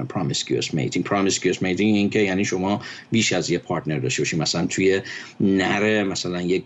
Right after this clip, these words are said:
گروه، یک کامیونیتی میمونا بره با چندین ماده مثلاً میت بکنه، جفتگیری بکنه یا برعکس. خب بعد خیلی جالب دیدن تو اونایی که، اه، چیز هست،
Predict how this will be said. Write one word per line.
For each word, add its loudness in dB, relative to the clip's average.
گروه، 2
یک 2
کامیونیتی 0
میمونا 4
بره 4
با 0
چندین 2
ماده 0
مثلاً 0
میت 2
بکنه، 0
جفتگیری 0
بکنه 0
یا 4
برعکس. 0
خب 2
بعد 0
خیلی 2
جالب 2
دیدن 0
تو -4
اونایی 0
که، 0
اه، -4
چیز 0
هست، 0